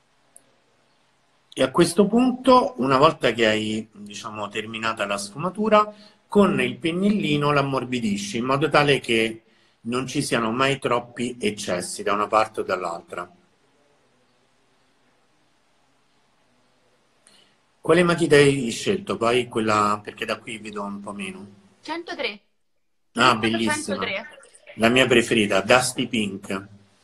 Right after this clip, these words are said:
Speaker 2: Dusty Pink, sì.
Speaker 1: Esatto, sì.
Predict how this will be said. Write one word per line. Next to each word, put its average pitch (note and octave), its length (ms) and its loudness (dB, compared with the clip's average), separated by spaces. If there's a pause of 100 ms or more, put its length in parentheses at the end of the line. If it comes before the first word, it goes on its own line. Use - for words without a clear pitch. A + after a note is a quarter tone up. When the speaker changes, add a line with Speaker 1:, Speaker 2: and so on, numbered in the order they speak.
(160)
Speaker 2:
Dusty D4 300 -8
Pink, G#3 340 -16
sì. A3+ 180 -12 (680)
Speaker 1:
Esatto, G2 540 -4
sì. - 640 -6